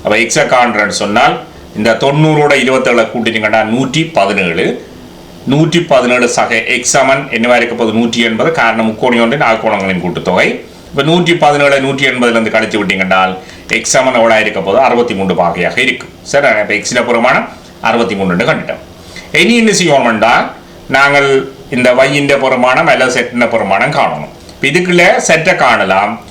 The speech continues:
என்ன செய்ய போறீங்கன்னா, தொண்ணூறோட முப்பத்தி நாலு பாகையும் கூட்டி Z-ஐயும் கூட்டினீங்கன்னா நூற்றி எண்பது பாகை.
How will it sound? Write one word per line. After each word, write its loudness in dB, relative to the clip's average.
என்ன 0
செய்ய 2
போறீங்கன்னா, 0
தொண்ணூறோட 2
முப்பத்தி 0
நாலு 2
பாகையும் 2
கூட்டி -4
Z-ஐயும் 2
கூட்டினீங்கன்னா 0
நூற்றி -2
எண்பது 0
பாகை. -2